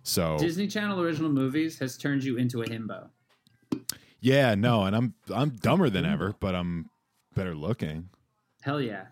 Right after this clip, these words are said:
Speaker 2: All about that. Secure the bag. You deserve it.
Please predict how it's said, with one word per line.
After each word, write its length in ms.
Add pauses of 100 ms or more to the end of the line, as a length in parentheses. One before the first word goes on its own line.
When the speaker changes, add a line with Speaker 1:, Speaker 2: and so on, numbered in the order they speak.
(160)
Speaker 2:
All 240
about 300
that. 260 (1200)
Secure 360
the 60
bag. 340
You 60
deserve 400
it. 140